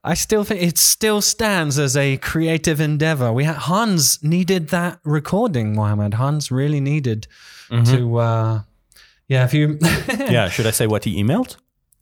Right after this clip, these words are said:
Speaker 1: Let's not go
Speaker 2: in
Speaker 1: into
Speaker 2: response
Speaker 1: that.
Speaker 2: to that?
Speaker 1: Uh, Hans
Speaker 2: Because it was not really, he was not really kind
Speaker 1: I think
Speaker 2: with
Speaker 1: he's,
Speaker 2: his
Speaker 1: he was
Speaker 2: comments.
Speaker 1: talking about pallets of money being sent to us. No, I mean, everyone's doing that these days, right? Sending Iranians pallets of money. That's what we do.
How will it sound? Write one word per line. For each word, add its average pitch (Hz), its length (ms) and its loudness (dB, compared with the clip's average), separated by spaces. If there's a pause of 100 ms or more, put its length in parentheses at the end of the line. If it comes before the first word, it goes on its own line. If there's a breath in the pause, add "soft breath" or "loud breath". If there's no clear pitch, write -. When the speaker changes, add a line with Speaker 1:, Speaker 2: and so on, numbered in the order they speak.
(420)
Speaker 1:
Let's 139 260 0
not 95 100 -4
go 117 40 0
Speaker 2:
in 113 40 2
Speaker 1:
into 110 60 4
Speaker 2:
response 104 340 0
Speaker 1:
that. 107 60 0
Speaker 2:
to - 20 2
that? 127 340 0 (200)
Speaker 1:
Uh, 143 320 0
Hans 165 120 2
Speaker 2:
Because 190 200 0
it 90 60 0
was 90 120 2
not 92 180 0
really, 90 200 0
he 101 80 0
was 95 140 0
not 92 160 0
really 90 200 0
kind 92 340 -2
Speaker 1:
I 147 40 4
think 175 140 0
Speaker 2:
with 180 100 2
Speaker 1:
he's, 180 220 0
Speaker 2:
his 165 140 0
Speaker 1:
he 170 40 -2
was 170 100 0
Speaker 2:
comments. 175 220 0
Speaker 1:
talking 160 120 2
about 156 280 -2
pallets 156 440 0
of 143 140 2
money 160 300 2
being 110 340 -2
sent 113 380 -4
to 120 120 -2
us. 107 180 -4
No, 120 240 -2
I 139 60 -2
mean, 127 180 -2 (340 loud breath)
everyone's 139 420 -2
doing 113 200 -2
that 104 120 -4
these 107 180 -4
days, 107 240 -2
right? 147 180 -2
Sending 147 360 -2
Iranians 143 400 -2
pallets 139 320 -4
of 135 80 -2
money. 120 200 -2
That's 117 200 -2
what 120 120 -2
we 127 100 0
do. 123 180 -2